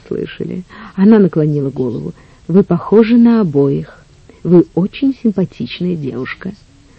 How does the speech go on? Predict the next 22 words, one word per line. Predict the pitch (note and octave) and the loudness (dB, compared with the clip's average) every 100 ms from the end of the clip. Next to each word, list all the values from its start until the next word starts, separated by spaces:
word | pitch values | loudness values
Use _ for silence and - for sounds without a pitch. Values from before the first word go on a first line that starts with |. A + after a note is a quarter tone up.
| _ _ _ _ | _ _ _ _
Благодарю. | E3+ F#3+ G3+ A3 A3+ F3 F3+ _ _ _ _ _ _ _ - | 0 4 4 4 4 2 -2 _ _ _ _ _ _ _ 0
И | F#3 | 2
ваш | D#3+ D#3+ | 4 2
брат | D#3 D#3 E3 C#4 _ - | -2 -2 -2 -2 _ -6
тоже, | F3 D3 D3 C#3+ D3+ - _ _ - | -2 -2 -4 -10 -10 -16 _ _ -6
я | D#3 | -4
хочу | D3+ D3 D#3 | -4 -6 -6
сказать, | - D3+ D3 _ _ _ _ - | -4 -4 -4 _ _ _ _ -4
симпатичный. | D#3+ D#3+ - - - - - - - _ _ _ _ - _ | -4 -4 -10 -16 -16 -16 -14 -16 -18 _ _ _ _ -20 _
Если | E3+ C4 - | -2 0 0
она | F3 E3 | 0 0
надеялась | E3+ E3+ G3+ D#3+ D3+ | 0 2 4 4 0
потрясти | - D3+ F3+ - F#3+ | -4 -4 -4 -2 0
Беннер, | D#3 F#3 D3+ | 2 2 0
сообщив, | - D3+ D3+ - F#3 | -4 -8 -8 -6 -8
что | - - | -4 -2
её | D#3+ D#3+ | 0 0
брат | D#3+ E3+ | 2 0
был | C#3 C3+ | 0 -4
в | C3+ | 0
райских | E3 D3+ - C#3 | -2 -2 -6 -10
кущах, | - A#3+ - D4+ | -6 -6 -4 -8